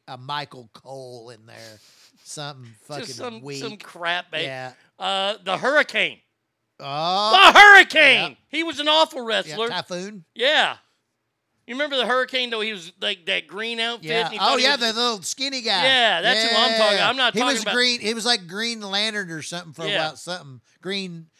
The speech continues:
Speaker 1: He was Green Meanie, Green, Green something.
Speaker 2: I thought he went with the Hurricane, but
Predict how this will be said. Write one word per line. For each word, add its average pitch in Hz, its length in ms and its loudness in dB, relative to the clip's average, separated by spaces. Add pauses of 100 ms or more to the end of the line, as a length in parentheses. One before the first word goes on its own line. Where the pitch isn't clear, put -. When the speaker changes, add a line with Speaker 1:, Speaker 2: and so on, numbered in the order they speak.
(100)
Speaker 1:
He 202 100 -10
was 185 160 -10
Green 214 360 -10
Meanie, 233 340 -8
Green, 196 360 -14 (200)
Green 196 240 -14
something. 143 460 -14 (160)
Speaker 2:
I 135 80 -20
thought 202 200 -10
he 180 60 -6
went 170 200 -14
with 123 80 -20
the 110 60 -20
Hurricane, 110 460 -20
but - 120 -20